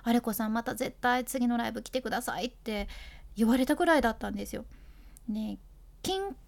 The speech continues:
グコングの西野さんとかがよく、「大学生なんかはもう若者にとってはブルーオーシャンのFacebookに行けよ」とかよくおっしゃっ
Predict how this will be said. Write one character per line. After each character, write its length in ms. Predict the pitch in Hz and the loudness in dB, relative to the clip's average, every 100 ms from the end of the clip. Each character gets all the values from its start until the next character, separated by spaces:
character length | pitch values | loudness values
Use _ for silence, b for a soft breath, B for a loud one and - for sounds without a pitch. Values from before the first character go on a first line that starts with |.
| - - 370 | -20 -14 -2
グ 120 | 370 | -2
コ 180 | - 370 | 2 2
ン 100 | 359 | 4
グ 120 | 226 | 2
の 100 | 202 | 2
西 260 | 196 254 254 | 4 6 6
野 120 | 226 | 2
さ 160 | 220 202 | 0 -8
ん 60 | |
と 100 | 190 | -8
か 120 | 196 190 | -8 -6
が 80 | |
よ 160 | 196 226 | -4 -6
く、 300 | - 196 208 B B - | -4 -6 -6 B B 0
「大 220 | 233 269 | 2 2
学 200 | 311 311 | 0 -2
生 260 | - 226 202 | -4 -2 -2
な 140 | 190 | -4
ん 60 | 190 | -4
か 120 | 190 | -4
は 240 | 202 196 | -2 -2
も 160 | 196 190 | -2 -2
う 20 | |
若 260 | 190 208 247 | -4 0 4
者 280 | 262 262 277 | 6 6 6
に 180 | 262 | 4
と 120 | 262 277 | 2 -4
っ 40 | |
て 140 | - | -4
は 100 | 190 | -6
ブ 180 | 170 202 | -4 -4
ル 100 | 233 | 0
ー 80 | 262 | 0
オ 80 | 269 | -2
ー 40 | |
シ 100 | 262 | -4
ャ 40 | 208 | -4
ン 40 | |
の 80 | 190 | -6
Facebook 580 | - 233 240 262 - 226 | 0 0 0 -4 -4 -4
に 160 | 185 | -4
行 60 | 185 | -4
け 100 | 339 | -2
よ」 180 | 151 135 | 0 -2
と 140 | - | -4
か 80 | 196 | -6
よ 160 | 208 247 | -4 -4
く 140 | - | -4
お 60 | 190 | -6
っ 20 | |
し 120 | 196 | -6
ゃ 60 | |
っ 40 | 277 | -8